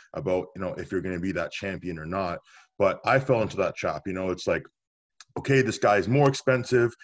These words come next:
He's more well-known. He's got more professional clients,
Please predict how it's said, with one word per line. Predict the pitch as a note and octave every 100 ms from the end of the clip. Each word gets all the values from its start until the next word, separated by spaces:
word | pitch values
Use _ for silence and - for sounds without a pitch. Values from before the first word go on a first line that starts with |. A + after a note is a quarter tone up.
| - -
He's | G#2+ F2
more | F2+ B2 C3+ B2+
well-known. | A#2+ A2 A2 G#2+ G#2+ G2+ _ - -
He's | G#2
got | A2 G2 -
more | G#2+ A#2+ A#2+ A#2
professional | A#2+ - A2 - A2
clients, | - G#2+ G#2 G2+ F#2+